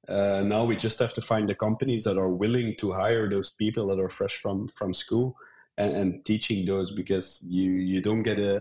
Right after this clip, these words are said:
a media or a senior profile immediately from school, of course. They fir-, you first have to guide them, teach them, and, and let them,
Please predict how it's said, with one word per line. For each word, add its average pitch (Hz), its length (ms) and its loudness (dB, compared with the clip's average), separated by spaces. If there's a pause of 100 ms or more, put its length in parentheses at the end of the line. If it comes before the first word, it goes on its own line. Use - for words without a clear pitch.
a 113 40 -2
media 117 360 2
or 104 140 2
a 98 60 0
senior 110 340 0
profile 107 460 0
immediately 101 500 -2
from 95 220 -8
school, - 260 -4
of - 100 -10
course. - 280 -6 (260)
They 185 100 2
fir-, - 300 -2
you 98 160 -2
first - 280 -2
have 110 100 -2
to 101 80 0
guide 101 380 2
them, 107 300 0 (280)
teach 120 320 2
them, 117 260 0 (400)
and, 107 180 2
and 101 240 0
let 107 160 0
them, 95 400 0